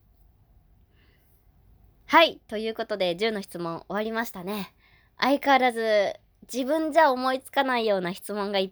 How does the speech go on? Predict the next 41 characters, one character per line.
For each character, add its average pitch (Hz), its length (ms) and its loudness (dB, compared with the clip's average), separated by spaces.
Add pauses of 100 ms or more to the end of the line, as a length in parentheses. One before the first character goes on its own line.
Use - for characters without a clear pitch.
ぱ 202 120 0
い 202 60 0
で。 196 300 -2
<laughs> - 1800 -4
う 220 180 -2 (100)
ん、 226 100 -10 (280)
す 208 200 -2
ご 202 100 2
い 190 80 -4
な 269 320 2
ぁ - 40 -10
と 220 160 -4
思 208 160 -10
い 220 80 -10
ま 240 180 -12
し - 100 -18
た。 - 220 -8 (580)
<laughs> 480 500 -16
ま 208 120 -12
た、 269 580 0 (340)
ま 214 120 -8
た 269 340 2
機 - 120 -20
会 330 260 4
が 247 360 0
あ 285 40 -2
っ 302 80 -14
た 302 120 -2
ら、 240 300 2 (480)
<laughs> 494 520 -12
第 240 180 -8
九 311 200 -6
弾 226 220 0
と 196 80 -16
か 175 140 -8
も 165 200 -10 (240)
あ - 120 -4
る 277 100 -6
の 185 120 -8
か 175 120 -14
な。 180 260 -12